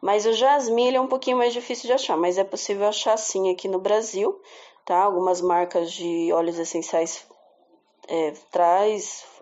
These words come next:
produz ele e traz aqui pro Brasil. Ah, mas ele é um tanto quanto mais caro, acredito até que mais do que a própria camomila alemã, né, que já é um óleo bem carinho,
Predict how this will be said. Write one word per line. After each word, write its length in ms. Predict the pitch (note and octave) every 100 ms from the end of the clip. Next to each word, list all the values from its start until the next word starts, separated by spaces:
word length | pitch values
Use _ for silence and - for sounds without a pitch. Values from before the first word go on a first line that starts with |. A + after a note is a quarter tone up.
| -
produz 560 | F#3+ F3+ F#3 A3 A3+ F3
ele 460 | E3+ F3+ G3 A3
e 40 | G#3
traz 460 | - F3 F#3+ G#3+
aqui 180 | F3 E3
pro 140 | -
Brasil. 560 | - D#3+ D#3 D#3+ F#3 A#3+ - - - - - -
Ah, 720 | - F#3 F#3 F#3 F#3 F#3 F#3 F3+
mas 160 | G3 F#3+
ele 140 | G3+
é 120 | G#3 G#3
um 160 | G#3+
tanto 440 | G#3+ A3 A3+ A3+ C4
quanto 580 | C4 B3 A#3 B3 B3 A#3+ A#3 A#3 A#3 A3+
mais 260 | A3+ A3+ A#3
caro, 800 | - B3+ C3 D#2 A#2 B2 - - _
acredito 540 | - F3 F3+ F3+ F3+ F3+
até 180 | F#3
que 140 | F3+ F#3+
mais 240 | F#3+ G#3
do 80 | G#3+
que 120 | A3+
a 40 | A#3
própria 320 | - G#3 A3+
camomila 540 | D4 A#3+ A#3+ A#3 A3+
alemã, 440 | A#3 A#3+ A3+ G3+ G3 - - - -
né, 140 | F3
que 140 | F3+ F#3
já 120 | F#3
é 60 |
um 120 | G#3 F3+
óleo 260 | F#3 G3
bem 220 | F#3 G3
carinho, 560 | C#4 C#4+ D4 F#3+ F#3+